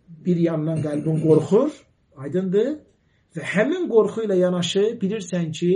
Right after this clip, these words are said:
o qorxduğuna qarşı addımlasan, o qorxduğunun əmrlərin yerinə yetirib, qadağalarından çəkinsən, o səni sevəcək, və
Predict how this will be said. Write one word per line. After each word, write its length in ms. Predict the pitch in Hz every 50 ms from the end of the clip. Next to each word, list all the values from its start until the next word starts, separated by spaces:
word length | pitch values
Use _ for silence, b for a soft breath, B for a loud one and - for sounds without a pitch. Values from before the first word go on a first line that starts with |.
| 202 202 B B B B B B
o 160 | - 277 269
qorxduğuna 680 | - 233 208 190 - - - - 214 202 208 208 247 269 269 190
qarşı 500 | 180 156 147 135 - - - 135 127 - _ _
addımlasan, 1000 | 185 175 170 160 151 170 160 160 156 151 147 - 156 147 139 135 139 170 175 175 - b b b b b b -
o 100 | 262 269
qorxduğunun 840 | 247 247 220 208 - - - 208 202 202 202 202 202 196 175 160 127 - - _ _ _
əmrlərin 560 | 185 190 196 196 185 190 190 190 202 208 208
yerinə 340 | 196 185 180 175 190 190 175
yetirib, 220 | 170 165 156 151
qadağalarından 640 | 160 190 190 202 190 196 196 202 202 202 220 185 180
çəkinsən, 680 | - 202 190 190 190 185 175 - 240 277 302 320 311 294 - b b b b b b b b b b _
o 80 | 180
səni 400 | 180 175 - 160 156 147 147 135 135 - - - -
sevəcək, 640 | 180 170 165 165 160 156 165 196 220 240 240 - - - - - _ _ _ - _ - _ - - _ _
və 140 | 151 165